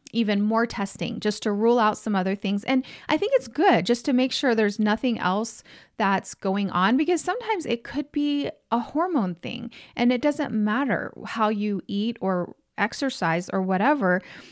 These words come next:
there's an underlying issue that needs to be addressed. And so if you haven't had your hormones tested or, um, had some good blood tests lately, um, I definitely recommend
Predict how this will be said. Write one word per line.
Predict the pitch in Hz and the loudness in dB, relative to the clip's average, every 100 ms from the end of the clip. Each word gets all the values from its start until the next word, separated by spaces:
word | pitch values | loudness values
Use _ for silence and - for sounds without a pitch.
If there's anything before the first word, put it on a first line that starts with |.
| _ - | _ 4
there's | 247 247 | 4 4
an | 208 | -2
underlying | 220 233 233 208 196 | 2 2 2 2 0
issue | - 262 - 202 | -2 -4 -4 -4
that | 190 196 | -4 -4
needs | 185 185 - - | -6 -6 -10 -12
to | - | -8
be | 202 185 | -4 -4
addressed. | 175 - - - - - - - - | -4 -8 -6 -6 -10 -14 -8 -6 0
And | 233 | -2
so | - 262 240 233 262 - | 4 6 8 6 2 0
if | 262 285 | 2 2
you | 285 | 0
haven't | 240 339 403 233 233 | 0 -6 -2 -2 -4
had | - 202 196 202 - | -6 -4 -2 -2 -4
your | 220 | -6
hormones | 190 220 202 208 - | -4 -2 0 -2 -4
tested | - 180 185 - - 202 214 | -6 -4 -2 -4 -4 0 0
or, | 226 202 185 190 190 - - - - | 0 -2 0 -2 -6 -20 -20 -18 -2
um, | 214 214 | 0 0
had | 208 233 208 | 0 0 0
some | - 208 | -2 -2
good | 202 196 202 - | 0 0 0 -2
blood | 196 202 | -4 -4
tests | - 196 - - | -4 -6 -6 -4
lately, | 190 202 202 190 202 - - - | -4 -2 -2 -2 -4 -8 -20 -8
um, | 202 190 - | -6 -6 -4
I | 214 208 202 185 - 269 | -2 0 -2 -4 -8 -6
definitely | 285 - 381 | -4 -2 0
recommend | 202 196 208 190 190 | 0 0 -2 -2 -2